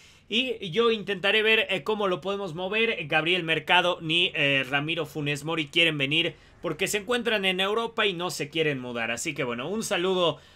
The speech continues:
a Joseph Rivas, a Antonio Hernández, a Eric Y T, a, a Ronald Capote, a Felipe Juve uno, a Enrique Martínez, a Sebas Y T, a Topo el Topero. Saludos desde su casa. Carlos Ojeda,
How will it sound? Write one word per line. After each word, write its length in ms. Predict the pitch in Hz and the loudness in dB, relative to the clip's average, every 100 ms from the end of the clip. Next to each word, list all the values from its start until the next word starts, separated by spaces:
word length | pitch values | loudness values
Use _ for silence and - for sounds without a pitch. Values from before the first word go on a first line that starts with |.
| - | -2
a 80 | 143 139 | 0 2
Joseph 440 | 160 143 185 147 170 147 | 0 2 0 0 0 0
Rivas, 440 | 185 220 196 180 | 0 0 0 0
a 60 | 156 | -2
Antonio 360 | 139 170 156 147 | -2 -2 0 -2
Hernández, 540 | 135 185 180 170 143 | -2 -2 -2 -4 -2
a 80 | 151 | -2
Eric 240 | 151 143 | -2 -2
Y 320 | 139 131 151 143 143 | -4 0 0 2 -2
T, 340 | 143 190 196 185 - - | 0 2 2 -2 -16 -8
a, 300 | 135 135 131 135 143 | 0 2 2 2 0
a 40 | |
Ronald 460 | 131 147 160 156 143 | -2 -2 -2 -4 -4
Capote, 460 | 147 139 208 - 156 | -6 -2 -4 -2 -4
a 40 | |
Felipe 460 | 139 147 147 147 131 | -2 -4 -2 -2 -2
Juve 280 | 143 156 196 | 0 0 0
uno, 260 | 190 170 | -2 -2
a 80 | 160 | -2
Enrique 300 | 139 151 143 | -2 -4 -4
Martínez, 600 | 127 131 - 175 160 139 | -4 -4 -4 -4 -4 -6
a 80 | 131 | -6
Sebas 420 | - 147 143 139 | -4 -2 -2 -4
Y 140 | 127 131 135 127 - | -4 -2 0 -2 0
T, 200 | 180 165 | 0 0
a 140 | 131 | 0
Topo 280 | 160 143 147 | -4 -4 -2
el 140 | 127 | -4
Topero. 600 | 120 139 143 190 185 180 143 - - | -4 -6 0 2 2 0 -4 -16 -20
Saludos 400 | - 117 127 135 | -10 -6 -4 -6
desde 260 | 117 110 117 | -6 -8 -8
su 220 | - 117 | -10 -4
casa. 440 | 165 143 139 135 | -2 0 -2 -4
Carlos 400 | - 165 143 131 | -2 -2 -2 -4
Ojeda, 540 | 143 135 165 151 151 | -6 0 2 4 2